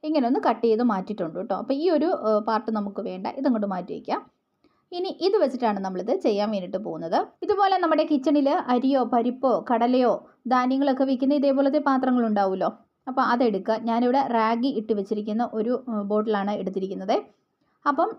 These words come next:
ഇത് വെച്ചിട്ടാണ് നമ്മളിത് ചെയ്യാൻ പോകുന്നത്. ഈ നമ്മൾ കട്ട് ചെയ്ത് വെച്ചിരിക്കുന്ന ഈ Colgate-ൻ്റെ ഈ ഒരു, ഉം, പിന്നെ കവറുണ്ടല്ലോ, ഇത് നമ്മൾ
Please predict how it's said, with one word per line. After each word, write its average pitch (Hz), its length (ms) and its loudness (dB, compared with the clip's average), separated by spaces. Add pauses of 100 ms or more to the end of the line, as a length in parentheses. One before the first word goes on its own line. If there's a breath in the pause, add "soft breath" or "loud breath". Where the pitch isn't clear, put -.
ഇത് 349 180 0
വെച്ചിട്ടാണ് 226 460 0
നമ്മളിത് 208 320 -2
ചെയ്യാൻ 214 340 0
പോകുന്നത്. 190 340 -2 (360 soft breath)
ഈ 311 140 -2
നമ്മൾ 285 300 2
കട്ട് 285 260 0
ചെയ്ത് 269 200 2
വെച്ചിരിക്കുന്ന 240 460 -2
ഈ 240 140 -4
Colgate-ൻ്റെ 226 640 0 (100)
ഈ 233 140 -2
ഒരു, 226 200 2 (200)
ഉം, 233 200 -4
പിന്നെ 220 480 0 (340)
കവറുണ്ടല്ലോ, 196 580 2 (320 loud breath)
ഇത് 285 180 0
നമ്മൾ 233 280 2